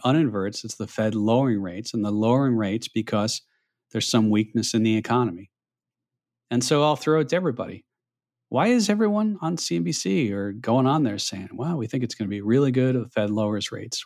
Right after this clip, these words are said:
Why? Doesn't that imply there's some weakness? I'd rather see personally, and who the heck, what do I know, right? And I, <laughs> although I've been doing, I mean, I've, it's been thirty plus years. I, I like to think I know a lot about this, uh, in markets.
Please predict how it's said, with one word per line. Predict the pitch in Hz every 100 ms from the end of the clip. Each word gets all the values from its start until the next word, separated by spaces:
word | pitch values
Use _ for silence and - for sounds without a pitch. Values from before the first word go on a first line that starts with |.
| -
Why? | 110 104 - _ _ _ _ _ _ _ _ _ _ _ _ _ _ _ _ _ _ _
Doesn't | - 110 127
that | 117 113
imply | - 104 101 95
there's | 95
some | - 92 92
weakness? | 95 - - - - _ _ _ _ -
I'd | 135 170
rather | 156 110 104
see | - 95 107
personally, | 127 101 - - 107 147
and | 117 180 - - _
who | -
the | 123
heck, | 110 - _ _ _ _ _ _ _ _ _
what | 196 147
do | 110
I | 123
know, | 135 101 101
right? | 113 143 - _ _ _ _ _ _ _ _ _ -
And | 117
I, | 104 101 - -
<laughs> | -
although | 104 - 147
I've | 143
been | 127
doing, | 131 127
I |
mean, | 110 104
I've, | 110 139
it's | 123
been | - 127
thirty | 143 120
plus | 113 98 - -
years. | - - - _ _ _ _ -
I, | -
I | 101
like | 110 113
to | 107
think | 104
I | 95
know | 98 95
a |
lot | 95 95
about | 92 92 -
this, | 87 90 -
uh, | 98 95 104
in | 95
markets. | 98 95 - -